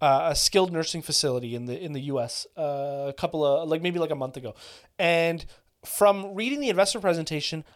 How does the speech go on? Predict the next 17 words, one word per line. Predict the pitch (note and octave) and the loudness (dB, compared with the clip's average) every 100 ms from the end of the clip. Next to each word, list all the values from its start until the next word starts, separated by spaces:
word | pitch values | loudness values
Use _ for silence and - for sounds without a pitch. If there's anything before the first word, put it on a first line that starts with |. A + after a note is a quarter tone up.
| - | 2
I | |
realized | E3+ G#3 B3 F#3 E3 | 2 4 6 6 6
that | D#3+ | 2
investors | D#3 D#3 E3 - D3 | 4 2 0 -2 -4
have | D3+ | -4
a | C#3 | -4
problem | - D3+ D3 C#3+ | 2 4 4 -4
with | B2+ | -8
the | |
company, | C3 F3+ F3+ C3 | -4 -2 -2 -6
which | B2+ C3+ - | -2 -2 0
is | C3 A#2+ | -2 -2
that, | C#3+ C3 B2+ - - _ _ | 2 2 2 -8 -20 _ _
um, | D3+ C#3+ C3+ B2+ D3 _ _ _ _ _ | 2 4 4 0 -8 _ _ _ _ _
skilled | - - - F#3+ F#3 F3+ _ | 0 2 6 6 6 2 _
nursing | D#3 F#3+ - F#3+ E3 | 0 0 0 -4 -8
facilities | - D#3+ - B3+ F#3+ C3+ C3+ | -6 -2 2 4 2 0 -4